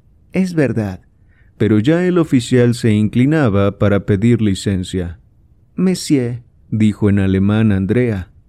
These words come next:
«escúcheme un momento, por favor». «A sus órdenes, madame», contestó el oficial, visiblemente contrariado, pero conservando en su aire y en su tono, y hasta en su acento, la más exquisita cortesía.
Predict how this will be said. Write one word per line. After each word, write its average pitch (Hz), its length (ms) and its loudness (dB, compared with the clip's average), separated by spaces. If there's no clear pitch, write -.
«escúcheme 190 680 -2
un 180 80 -2
momento, 143 560 -4
por 117 160 -4
favor». 117 460 -6
«A 180 160 -2
sus 190 280 -4
órdenes, 180 640 2
madame», 104 520 0
contestó 101 640 0
el 98 100 0
oficial, 131 640 0
visiblemente 156 840 0
contrariado, 120 920 0
pero 135 240 0
conservando 165 680 0
en 165 80 0
su 120 280 2
aire 107 340 2
y 98 140 2
en 101 140 0
su 127 160 -4
tono, 104 580 0
y 107 140 2
hasta 101 420 -2
en 98 140 -4
su 117 160 -2
acento, 110 640 -2
la 90 160 0
más 123 340 2
exquisita 120 720 0
cortesía. 90 880 -4